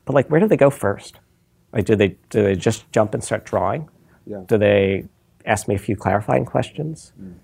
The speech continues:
Speaker 1: Do they step back and start telling me about the user that they think this is gonna be for? Uh, those are all kind of really good cues to me as to kind of what type of designer they're gonna be.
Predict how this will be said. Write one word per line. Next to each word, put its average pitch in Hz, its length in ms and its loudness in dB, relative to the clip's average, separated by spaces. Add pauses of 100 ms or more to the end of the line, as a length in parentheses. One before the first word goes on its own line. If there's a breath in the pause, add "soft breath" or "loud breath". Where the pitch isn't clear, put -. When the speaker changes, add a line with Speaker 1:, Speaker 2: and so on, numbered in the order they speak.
Speaker 1:
Do 113 120 -2
they 104 260 4
step 110 320 0
back 110 280 2
and 98 100 -2
start 101 220 0
telling 104 300 2
me 107 120 2
about 101 300 -2
the 117 120 -8
user 131 420 -6 (180)
that - 120 -4
they 104 120 2
think 107 240 -2
this 117 140 -2
is 117 140 -4
gonna 113 160 0
be 123 140 -2
for? 156 400 0 (680 soft breath)
Uh, 107 200 2
those 131 240 0
are 147 100 4
all 123 240 4
kind - 220 -2
of 104 100 0
really 110 180 2
good 101 220 -2
cues 110 400 2
to - 160 -8
me 101 260 4
as 92 160 -2
to - 140 -20
kind 95 140 -2
of 95 120 -2
what - 200 -2
type - 240 -4
of 120 80 -10
designer - 420 -4
they're - 100 -8
gonna - 140 -6
be. 135 240 -8